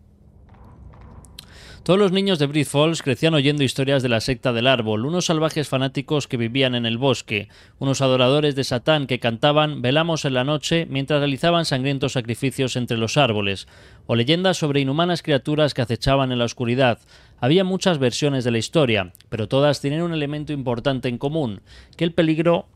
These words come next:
residía en la oscuridad, en el bosque. Toda leyenda urbana encierra una verdad secreta, la verdadera identidad de los sectarios del bosque, los verdaderos rostros tras las máscaras, las verdaderas manos que empuñaban los cuchillos,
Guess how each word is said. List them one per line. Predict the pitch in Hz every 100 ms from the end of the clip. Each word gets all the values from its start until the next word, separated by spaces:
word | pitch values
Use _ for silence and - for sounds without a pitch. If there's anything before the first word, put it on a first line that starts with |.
| _ -
residía | 147 165 143 135 135
en | 127
la |
oscuridad, | 117 135 117 135 117 - - -
en | 117
el | 107
bosque. | 113 143 - - 95 90 _ - - -
Toda | - 147
leyenda | 143 170 175 143
urbana | 135 165 175
encierra | 151 156 156 156
una | 147
verdad | 127 120 123
secreta, | - 117 135 117 107 104
la | 107
verdadera | 107 110 117 135
identidad | 139 123 117 123 143
de | 135
los | 127 -
sectarios | 113 - 143 131 117
del | 117
bosque, | 156 143 - 110 95
los | 113 113
verdaderos | 127 147 180 175 143
rostros | 160 - 156 139
tras | 139
las | 123 113
máscaras, | 156 139 - 110 101 110
las | 95
verdaderas | 107 107 117 120 117
manos | 131 131 120
que | -
empuñaban | 113 123 123 143 135
los | 127 120
cuchillos, | 127 - 147 113 110 -